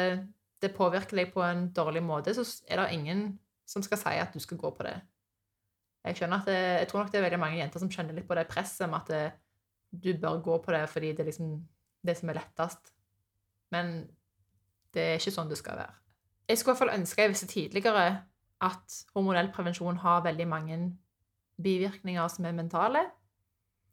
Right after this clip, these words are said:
Fordi det visste jeg faktisk ikke skikkelig før jeg lærte det.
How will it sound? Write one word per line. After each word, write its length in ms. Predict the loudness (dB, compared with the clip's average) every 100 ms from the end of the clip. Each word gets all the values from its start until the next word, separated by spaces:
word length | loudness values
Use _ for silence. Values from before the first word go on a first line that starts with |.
| _ _
Fordi 240 | 0 2
det 220 | 4 4 4
visste 260 | 0 -2
jeg 80 | 0
faktisk 240 | 0 -4
ikke 240 | -10 -6 -6
skikkelig 380 | -8 -6 -4 -4
før 280 | -2 -2 0
jeg 160 | -2 -2
lærte 320 | -6 -8 -2
det. 140 | 0